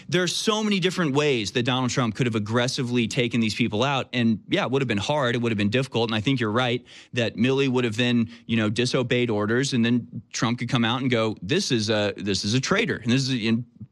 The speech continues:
freaking sentence him to, to the punishment that's due traitors." I mean, there are so many places that he could have, uh, corrected things. I say it would have made sense for him to cancel the election entirely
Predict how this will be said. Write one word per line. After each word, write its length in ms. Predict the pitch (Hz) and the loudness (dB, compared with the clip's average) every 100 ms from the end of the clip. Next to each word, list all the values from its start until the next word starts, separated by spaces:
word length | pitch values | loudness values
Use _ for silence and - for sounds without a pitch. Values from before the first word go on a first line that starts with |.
| - - - - | -20 -20 -16 -8
freaking 560 | 147 143 139 - 139 - _ _ | 0 0 0 -6 -12 -12 _ _
sentence 480 | - - 117 139 143 | -6 -2 0 2 2
him 180 | 160 165 | 2 2
to, 300 | 175 160 156 | 2 2 2
to 340 | 135 170 165 160 131 104 _ - | 0 0 2 -2 -8 -16 _ -6
the 80 | 139 | -6
punishment 640 | - - 139 147 165 143 | -2 0 0 2 0 0
that's 180 | 160 139 | 0 -2
due 220 | 127 190 | 0 0
traitors." 480 | 170 180 240 - - | 2 0 0 -2 -2
I 80 | 147 | 0
mean, 280 | 156 151 123 - - - - | 2 0 -2 -10 -14 -12 -2
there 220 | 156 156 | 2 2
are 60 | |
so 360 | 143 - 165 165 | 0 0 0 2
many 200 | 170 151 | 2 0
places 460 | - 135 123 117 110 | 0 0 0 -2 0
that 100 | 107 | 0
he 60 | |
could 200 | 95 117 | 0 0
have, 220 | 110 95 | 0 0
uh, 300 | 104 98 95 95 - _ _ _ - | 0 0 0 -4 -10 _ _ _ -4
corrected 320 | 120 117 110 | -2 -2 -2
things. 180 | 107 104 | -4 -4
I 160 | - 196 | -2 -2
say 360 | 233 139 135 151 - - _ _ _ - | 0 0 0 -4 -14 -20 _ _ _ -6
it 40 | 156 | -2
would 140 | 180 | 0
have 180 | 156 139 - _ | -2 -6 -12 _
made 260 | 131 147 156 | 0 2 2
sense 200 | 175 175 | -2 0
for 120 | 147 | 0
him 180 | 151 165 | 0 0
to 440 | 170 151 147 139 - _ _ _ _ _ _ _ _ _ _ _ _ _ _ - 131 | 2 4 4 0 -6 _ _ _ _ _ _ _ _ _ _ _ _ _ _ -18 -6
cancel 400 | 135 147 170 165 | -2 0 0 0
the 120 | 156 | 0
election 500 | 147 151 - 170 156 | 0 0 0 0 2
entirely 600 | 147 151 185 202 120 82 | 0 0 0 -2 -2 -4